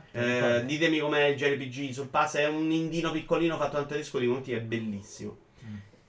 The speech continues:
Speaker 2: Just che aveva detto che si allontanava perché era tossico, adesso avrà scritto qualcosa di tossico. Uno scenario del genere avrebbe quindi senso cancellare la parola J R P G? Oppure sarebbe completamente superfluo? È vero che ormai viene usata per indicare titoli e serie completamente diverse da loro, ma è anche vero che all'interno della storia del medium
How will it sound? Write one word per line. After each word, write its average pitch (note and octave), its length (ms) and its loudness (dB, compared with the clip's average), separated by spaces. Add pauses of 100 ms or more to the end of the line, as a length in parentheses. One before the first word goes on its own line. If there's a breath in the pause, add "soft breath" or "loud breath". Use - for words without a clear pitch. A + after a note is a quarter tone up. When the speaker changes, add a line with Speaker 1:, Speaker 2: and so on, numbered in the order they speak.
(240)
Speaker 2:
Just E3+ 400 2
che D3 80 4
aveva C#3+ 140 4
detto C#3+ 180 0
che C#3 80 0
si D3 140 -2
allontanava D#3 560 4
perché G#2+ 220 0
era G#3 100 6
tossico, B2+ 400 -2
adesso B2 320 -2
avrà A#2 180 -2
scritto A2+ 340 -6
qualcosa A2+ 360 -2
di G#2+ 80 0
tossico. G#2 340 -2
Uno C#3 80 4
scenario E3 340 4
del F3+ 140 0
genere G3 240 6
avrebbe C#3+ 240 2
quindi D3+ 220 -2
senso D#3 260 0
cancellare D#3 460 2
la D3 80 2
parola D3+ 260 4
J D3 140 2
R D#3 100 4
P D#3 140 -2
G? F3 360 0 (360 loud breath)
Oppure F3+ 320 6
sarebbe E3+ 300 6
completamente D#3 500 0
superfluo? E3+ 720 -2 (120)
È F3+ 160 4
vero F#3 220 8
che D3 60 0
ormai D3+ 200 4
viene C#3+ 160 4
usata D3 240 2
per C#3 80 2
indicare C#3 380 2
titoli D3+ 260 0
e C3 40 -4
serie D3+ 220 0
completamente C#3 520 -2
diverse B2+ 340 0
da B2 100 2
loro, A2+ 320 0
ma C#3 100 0
è - 20 2
anche G3 200 0
vero F3 200 2
che C3 60 2
all'interno B2+ 360 2
della A#2 220 -2
storia C3 240 0
del E3 140 0
medium C#3 540 -2